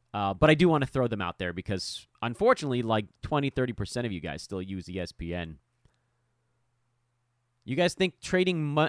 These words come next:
Mobley for Wemby is crazy? I'm in a twelve-team nine-cat league. I'm punting field goal percent and turnover, and I feel like I can salvage my free throw by trading Mobley away.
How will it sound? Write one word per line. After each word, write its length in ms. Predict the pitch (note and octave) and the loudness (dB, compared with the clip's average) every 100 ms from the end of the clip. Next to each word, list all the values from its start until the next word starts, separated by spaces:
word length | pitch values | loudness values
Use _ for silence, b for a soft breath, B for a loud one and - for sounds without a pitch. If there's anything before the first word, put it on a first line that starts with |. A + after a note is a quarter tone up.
| - | 0
Mobley 600 | B2 C#3 F#3 A3 A3+ A3 | -4 2 2 2 0 0
for 200 | - D3+ | 0 0
Wemby 460 | C3 D#3+ F#3+ F3+ D3+ | 2 0 0 0 2
is 160 | C3 | 0
crazy? 540 | - - D#3 B2+ F2+ E2 | -4 -4 -2 -2 -4 -8
I'm 100 | F#2 | -8
in 60 | |
a 40 | F#2 | -6
twelve-team 480 | A#2+ B2 - A#2 | -4 -4 -4 -4
nine-cat 480 | A2 A2 A#2 B2 G#2+ | -2 -2 -2 -2 -2
league. 200 | A2+ G#2 | -2 -4
I'm 120 | F#2+ | -6
punting 340 | - A2+ A2 G2+ | -6 -6 -6 -8
field 340 | - B2 C#3 | -4 -2 0
goal 140 | C3 - | -2 -2
percent 340 | B2 B2 G#2 | -6 -4 -6
and 100 | F2+ | -8
turnover, 480 | - D3+ C3+ C3 B2 | -8 -4 -2 -2 -4
and 80 | G2+ | -6
I 60 | |
feel 160 | - A2 | -8 -8
like 160 | G2+ | -6
I 60 | G2 | -8
can 120 | F2+ | -10
salvage 400 | - G#2 G2+ F2 | -6 -4 -4 -6
my 140 | E2 D#2+ | -8 -8
free 240 | A2 G#2+ | -8 -8
throw 180 | - F2+ | -6 -6
by 140 | E2 | -6
trading 380 | - G2+ F#2 E2 | -6 -6 -6 -6
Mobley 360 | F2 E2+ D#2 D2+ | -8 -8 -10 -8
away. 340 | D#2 D#2 | -6 -6